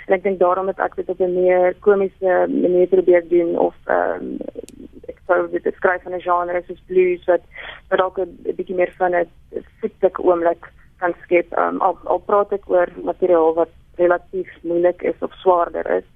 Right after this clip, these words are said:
dan het ek dit maar probeer lig met die musiek. Ehm, maar in my eerste album het ek definitief van daar, dit af probeer wegbly en meer kommersieel begin skryf, maar ek dink as iets so groot liefde vir jou is en, en so na in jou hart lê,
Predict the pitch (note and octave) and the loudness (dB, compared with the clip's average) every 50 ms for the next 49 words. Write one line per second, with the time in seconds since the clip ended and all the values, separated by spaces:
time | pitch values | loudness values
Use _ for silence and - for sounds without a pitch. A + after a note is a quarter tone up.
0 | - - - - - - - F3+ F3+ F3 F3+ - F#3 F3+ F#3 F3 - F#3 F#3 F3+ | -20 -20 -20 -20 -20 -12 -4 -4 -2 -2 -2 -4 -2 -2 -2 -2 -2 -4 0 2
1 | F3+ F#3 F3 E3+ F3+ F#3 - F#3+ F#3 F#3 F3+ F3 E3+ - - A#3 F#3+ F3+ - - | 2 2 2 0 -2 -2 -4 -6 -8 -6 -6 -6 -8 -8 -2 -2 -2 -2 -2 -10
2 | - - - - - - - - - F#3+ F#3+ F#3+ G3 G3 - - - - G3+ G#3 | -20 -20 -20 -20 -20 -20 -4 -2 -2 -2 -2 -4 -8 -12 -16 -20 -14 -4 0 2
3 | G#3 G3+ G3+ G3+ G3+ - - - - G#3 G#3 - - A3+ A3+ - - - G#3+ G#3+ | 2 2 0 -2 -6 -10 -10 -6 -2 -2 -2 2 2 0 2 2 0 0 0 0
4 | A3 A3 G3+ G#3+ G3 F#3 F#3+ F#3+ F3+ G3+ G3+ A3+ - - G#3 G3+ F#3+ F#3 F#3 F#3 | -4 -2 -2 -4 -2 0 -2 -2 -2 -2 -4 -4 -2 0 -2 0 2 2 2 0
5 | F#3 - - F3+ F#3+ - G3 G3 - - G3 F#3 F#3 F#3 E3+ E3 F3 F3+ F#3 - | -2 -6 -4 -4 -2 0 0 -2 -2 -2 -2 0 2 0 2 2 0 -2 -2 -6
6 | - - F3+ F3 F3+ F3 F3 F3 F3+ F3+ - - F#3 F3+ - - - F3+ E3+ E3+ | -12 -8 -6 -4 -4 -4 -4 -4 -4 -4 -4 -8 -8 -8 -6 -4 -2 -2 -2 -2
7 | - - F3 F3 F3+ F#3 F3+ F3+ F3+ F3 - - F3 F3 F3 E3+ E3+ - - F#3 | -2 -2 -2 0 0 -2 -4 -4 -6 -10 -10 -6 -4 -2 -2 -2 -6 -8 -10 -6
8 | F3+ F3 F3 F3 F3 _ _ _ _ _ - - F#3+ F#3 F#3+ F#3 G3 F#3 - - | -4 -2 -2 -2 -6 _ _ _ _ _ -16 -10 -6 -4 0 0 0 0 0 -6
9 | - - G3+ - - G#3 G#3 F#3+ - F3 F3+ F3 - - F#3+ - - F#3 F3 F3 | -6 -6 -6 -4 0 0 0 0 2 0 -2 -2 -2 -4 -4 0 2 2 2 2
10 | F#3 F3+ F3 - - G3 F#3 F#3 F#3 F#3 F#3 - - F#3+ F3+ E3+ E3+ F3 F3+ E3+ | 0 -2 -4 -6 -8 -6 -4 -4 -2 -4 -4 -4 -4 -2 0 0 0 0 0 0
11 | E3+ F3+ F3 - - F3+ F3 F#3 | 0 -2 -2 -2 -4 -2 -2 -2